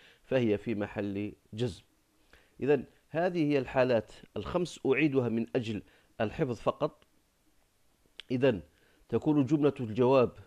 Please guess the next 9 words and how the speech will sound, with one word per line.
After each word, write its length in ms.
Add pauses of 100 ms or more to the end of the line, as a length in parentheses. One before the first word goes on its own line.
(200)
في 140
محل 420
جزم 240
بشرطين: 540 (220)
إذا 140
كانت 360 (140)
أداة 180
الشرط 320
جازمة 560